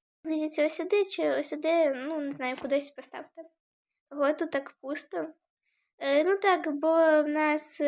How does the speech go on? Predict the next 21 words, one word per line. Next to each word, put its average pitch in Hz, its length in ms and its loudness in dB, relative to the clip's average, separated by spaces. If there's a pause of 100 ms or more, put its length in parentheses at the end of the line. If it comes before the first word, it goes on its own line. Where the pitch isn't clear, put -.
(100)
починається 302 560 0
робота 311 340 0
з 302 40 -2
дванадцятої, 302 840 -2
і 254 480 -6
якраз 269 500 -2
от 254 140 -4 (220)
ви 285 140 -6
перші, 285 600 -4 (280)
просто 302 240 -6
ще 302 140 -2
нікого 285 300 -2
не 262 120 -6
було. 254 300 -10 (400)
А, 262 500 -2 (120)
ну, 311 200 -4
зрозуміло. 262 640 -10 (580)
От 302 160 -4
я 311 100 4
вже 302 140 -2
розмалював. 302 640 0